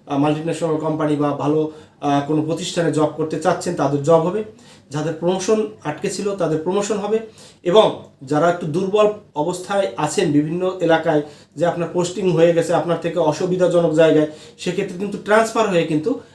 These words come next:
আপনি কিন্তু আপনার সুবিধা মতো জায়গায় আসতে পারবেন। সেই ব্যাপারটিও কিন্তু এই সময় এই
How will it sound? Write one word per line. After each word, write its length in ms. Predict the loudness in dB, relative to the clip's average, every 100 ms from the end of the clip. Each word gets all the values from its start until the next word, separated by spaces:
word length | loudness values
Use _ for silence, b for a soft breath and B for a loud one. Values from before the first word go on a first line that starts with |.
| B
আপনি 200 | -10 -6 -6
কিন্তু 160 | -2
আপনার 240 | -2 -2 -2
সুবিধা 240 | -4 -2
মতো 180 | -2 -2
জায়গায় 300 | -2 0 0
আসতে 280 | -2 -4 -4
পারবেন। 320 | -2 0 0 -2 B B -10 -2
সেই 160 | 0 0
ব্যাপারটিও 360 | 0 -2 -4
কিন্তু 240 | -6 -6 -8 -6
এই 140 | -6 -4
সময় 260 | -4 -4 -4
এই 140 | -2